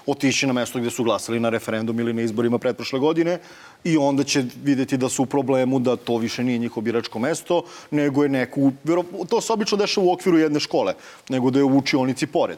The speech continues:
Retko kad je to previše daleko, ali opet su izgubili neko vreme, nek-, ne-, ljudi ne vole to. Ljudi vole da,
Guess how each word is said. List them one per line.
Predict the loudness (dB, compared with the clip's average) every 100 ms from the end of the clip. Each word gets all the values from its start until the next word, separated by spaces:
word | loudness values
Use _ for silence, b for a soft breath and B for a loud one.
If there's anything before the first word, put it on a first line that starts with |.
| -6
Retko | -4 -2 -2
kad | -2 -2
je |
to | -2 -2
previše | 0 0 -2 -2
daleko, | 0 0 -4 -8 -2
ali | 0 0
opet | 0 -4 -6 B B B
su | -2
izgubili | 0 2 2
neko | 2 0 0
vreme, | 0 2 0
nek-, | -2 -4 -8
ne-, | -8 -8 -2
ljudi | 0 2 2
ne | 2
vole | 0 0
to. | -4 -10 -8
Ljudi | -4 -2
vole | 0 0
da, | 0